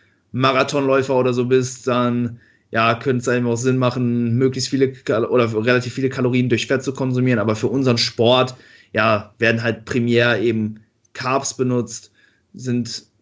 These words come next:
haben halt eben ein paar Vorteile gegenüber Fett als Energieträger. Deswegen bin ich eigentlich auch ein, ja, großer Fan von so High-Carb-Messing mit relativ wenig Fats. Also ich bin da auch so ein bisschen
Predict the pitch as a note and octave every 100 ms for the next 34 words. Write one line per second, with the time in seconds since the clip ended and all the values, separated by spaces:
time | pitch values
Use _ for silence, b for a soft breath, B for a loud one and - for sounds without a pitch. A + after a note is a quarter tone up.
0 | _ E2+ G#2 B2 C3+ B2+ G#2 B2 B2 A#2+
1 | A#2+ A#2 - - B2+ B2 - A#2+ A#2+ A#2+
2 | B2+ B2 A#2+ A#2 A2+ A2 A#2+ A2 C#3+ C3+
3 | B2+ B2+ B2 A#2 A#2 B2 C3 B2 B2+ -
4 | - B2 B2 A#2+ A#2 C3 B2 B2+ C3 A2+
5 | B2+ A#2+ A#2+ A#2 A#2+ B B B _ A#2+
6 | B2+ C3 A2+ C3+ C#3 B2 - - B2+ C#3
7 | C#3 B2+ C3 B2 A#2+ A#2 A#2 b b _
8 | A#2+ B2 A#2+ A2+ C3+ C#3 D#3 C#3 B2+ C3
9 | C3 C3+ C3 A#2+ B2 B2 B2 A#2+ A#2 A2+
10 | - C#3 C3 A2+ A2 G#2+ C3+ A#2+ A2+ -
11 | A#2 C3+ C3 C#3 B2